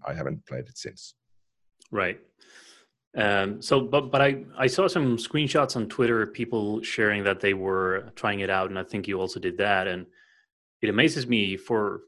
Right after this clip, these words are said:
Speaker 2: for just, just a video game. I mean, if it's a hundred gigabyte, that's a lot of data. Um, but the quality of the images were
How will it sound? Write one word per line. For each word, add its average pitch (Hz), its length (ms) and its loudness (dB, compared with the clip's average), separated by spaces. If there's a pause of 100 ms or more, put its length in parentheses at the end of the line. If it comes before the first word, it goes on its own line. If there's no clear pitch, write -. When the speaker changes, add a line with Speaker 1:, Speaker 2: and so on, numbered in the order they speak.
(100)
Speaker 2:
for - 140 -6
just, 104 280 -4 (240)
just 98 420 2
a - 20 -10
video 101 180 0
game. 92 220 -4
I 92 60 -8
mean, 95 180 -4
if 90 140 -4
it's - 100 -8
a 92 60 0
hundred 87 240 -4
gigabyte, 85 400 -2
that's 90 180 -2
a 90 60 -4
lot 87 160 -2
of 82 80 -12
data. 95 340 0 (680)
Um, 90 400 -8
but 98 140 -2
the 107 80 -4
quality 143 480 2
of 101 140 2
the 101 100 2
images 101 400 0
were 98 320 -2